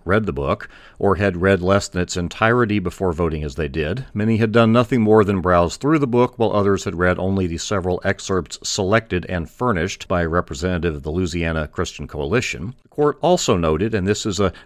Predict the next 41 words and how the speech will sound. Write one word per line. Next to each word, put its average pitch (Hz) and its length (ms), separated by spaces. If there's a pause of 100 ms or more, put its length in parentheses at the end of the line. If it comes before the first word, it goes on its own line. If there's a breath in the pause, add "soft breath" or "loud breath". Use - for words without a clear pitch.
direct 135 460
tie 147 260
back 87 320
to 78 100
Pico, 82 480
where 85 160
this 82 280
same 107 540
problem 95 580
of 73 280
delegation 101 800
to 95 120
an 85 80
outside 85 640
committee 95 500
was 73 460
a 80 80
bad 90 480
fact 107 360
for - 120
the 71 80
school 82 240
board 69 220
in 67 40
that 67 180
case. - 400
In 107 100
this 107 100
case, 98 260
the 98 100
Fifth 92 180
Circuit 69 320
noted, 67 340 (100)
"The - 60
school 156 320
board's 131 440
failure 120 400
to 110 120
consider, 92 500
much 90 300
less 90 300